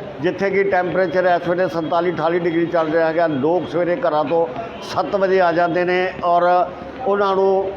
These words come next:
ਡਾਕਟਰ ਨਹੀਂ ਮਿਲਦੇ। ਬਿਲਕੁਲ ਮੈਂ ਤੁਹਾਨੂੰ ਦਿਖਾਉਣਾ ਚਾਹਾਂਗਾ ਕਿ ਅੱਜ ਜਿਹੜਾ ਹੈਗਾ ਵੀਹ, ਅ, ਵੀਹ ਤਰੀਕ ਹੈਗੀ ਔਰ ਬਾਰਾਂ ਵਜੇ ਨੇ ਔਰ ਬਾਰਾਂ ਵਜੇ ਜਿਹੜਾ ਹੈਗਾ, ਅ, ਕਈ ਡਾਕਟਰ ਜਿਹੜੇ ਹੈਗੇ ਨੇ ਸੀਟਾਂ ਦੇ ਉੱਪਰ ਨਹੀਂ ਹੈਗੇ ਨੇ ਔਰ ਮਰੀਜ਼ ਜਿਹੜੇ ਹੈਗੇ ਨੇ ਖੱਜਲ ਖਰਾਬ ਹੋ ਰਹੇ ਨੇ।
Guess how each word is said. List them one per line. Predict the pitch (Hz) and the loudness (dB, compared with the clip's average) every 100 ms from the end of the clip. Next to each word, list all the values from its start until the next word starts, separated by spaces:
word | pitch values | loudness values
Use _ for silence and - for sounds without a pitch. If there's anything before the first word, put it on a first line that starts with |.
| - 139 | -10 0
ਡਾਕਟਰ | 175 185 214 | 2 2 2
ਨਹੀਂ | 202 196 | 2 2
ਮਿਲਦੇ। | 185 180 180 | 4 2 2
ਬਿਲਕੁਲ | 175 202 208 202 | 2 2 2 0
ਮੈਂ | 190 190 | 2 0
ਤੁਹਾਨੂੰ | 185 180 | 0 0
ਦਿਖਾਉਣਾ | 170 151 165 | 0 0 0
ਚਾਹਾਂਗਾ | 165 170 175 180 180 | 0 0 0 0 0
ਕਿ | 170 196 - 170 | -2 -4 -2 -2
ਅੱਜ | 151 | 0
ਜਿਹੜਾ | 175 180 180 170 | 0 2 2 2
ਹੈਗਾ | 160 180 | 2 0
ਵੀਹ, | 143 170 208 | 2 0 0
ਅ, | 180 - - - - 160 175 | -4 -10 -14 -12 -6 0 2
ਵੀਹ | 165 208 233 | 2 2 2
ਤਰੀਕ | 202 190 175 | 2 2 2
ਹੈਗੀ | 180 196 | 0 2
ਔਰ | 196 185 | 2 2
ਬਾਰਾਂ | 143 156 175 190 | 2 2 4 2
ਵਜੇ | 185 156 180 | 2 2 2
ਨੇ | 190 196 | 2 2
ਔਰ | 180 175 | 2 0
ਬਾਰਾਂ | 139 151 160 185 | 0 0 2 2
ਵਜੇ | 190 180 185 | 2 2 2
ਜਿਹੜਾ | 180 180 175 | 2 2 2
ਹੈਗਾ, | 170 175 180 | 2 2 0
ਅ, | - - - 170 180 175 | -4 -12 -4 0 2 2
ਕਈ | 190 214 226 | 2 4 2
ਡਾਕਟਰ | 180 175 165 143 185 | 0 0 0 0 0
ਜਿਹੜੇ | 180 185 | 2 2
ਹੈਗੇ | 165 165 | 2 2
ਨੇ | 185 196 | 0 0
ਸੀਟਾਂ | - 151 175 175 | -2 -2 0 2
ਦੇ | 180 | 0
ਉੱਪਰ | 180 170 | 0 0
ਨਹੀਂ | 175 180 | 0 2
ਹੈਗੇ | 160 165 175 | 2 2 0
ਨੇ | 185 185 185 - - | 0 0 -4 -12 -2
ਔਰ | 180 180 | 0 0
ਮਰੀਜ਼ | 170 185 202 | 2 2 2
ਜਿਹੜੇ | 185 185 | 2 2
ਹੈਗੇ | 175 165 180 | 2 2 0
ਨੇ | 180 180 | 0 0
ਖੱਜਲ | 151 160 180 | -2 0 0
ਖਰਾਬ | 151 165 170 160 | 0 2 2 2
ਹੋ | 165 | 2
ਰਹੇ | 170 | 2
ਨੇ। | 185 | 2